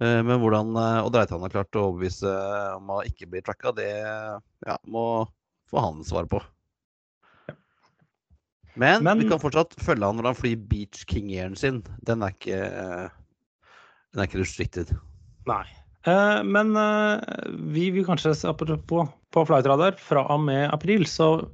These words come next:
Speaker 2: om ikke på egen regning og risiko, eh, så vil kanskje Norse se litt over i Afrika.
Speaker 1: Ja, eh, kom melding i dag om at, eh, Norse har inngått en, eh, wetlease-avtale på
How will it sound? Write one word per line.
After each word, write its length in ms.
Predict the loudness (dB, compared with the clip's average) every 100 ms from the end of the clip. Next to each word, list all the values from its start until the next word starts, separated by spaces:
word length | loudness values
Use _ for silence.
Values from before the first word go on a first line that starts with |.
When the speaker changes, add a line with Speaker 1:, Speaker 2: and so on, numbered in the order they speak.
| -8
Speaker 2:
om 80 | 0
ikke 220 | 0 2 0
på 80 | 2
egen 460 | 4 4 2 0 -2 _ _ _ -6
regning 400 | 0 2 2 0
og 80 | -2
risiko, 320 | -2 -2 -2
eh, 680 | -2 0 0 2 2 2 0
så 180 | -2 -2
vil 140 | 0
kanskje 300 | 0 0 2 4
Norse 280 | 4 2 -2
se 120 | -2
litt 200 | -2 -2
over 240 | -2 0
i 140 | 0 2
Afrika. 400 | 0 -2 -6 -8 _ _ _ -20 -20 -20 -20 _ _
Speaker 1:
Ja, 160 | 2 2 2 2
eh, 800 | 6 6 6 6 6 6 4 4
kom 220 | 2 2
melding 240 | 2 0 -2
i 60 |
dag 320 | 2 4 4 0
om 160 | -4 0
at, 160 | 0 -2 2
eh, 360 | 4 6 4
Norse 480 | 0 -2 -2 -4 -4
har 100 | -6
inngått 300 | -6 -10 -16 -12
en, 240 | -12 -10
eh, 320 | -8 -6 -4 -4
wetlease-avtale 680 | -6 -6 -8 -6 -2 0
på 100 | 0